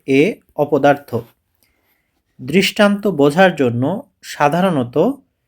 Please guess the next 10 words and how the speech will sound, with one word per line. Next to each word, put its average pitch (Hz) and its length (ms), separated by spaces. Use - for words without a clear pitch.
যে 180 240
চিহ্নের 160 500
ব্যবহার 143 480
করা 113 340
হয়? 110 180
সঠিক 156 340
উত্তর 170 220
হবে 160 180
ডি, 131 440
কোলন। 135 340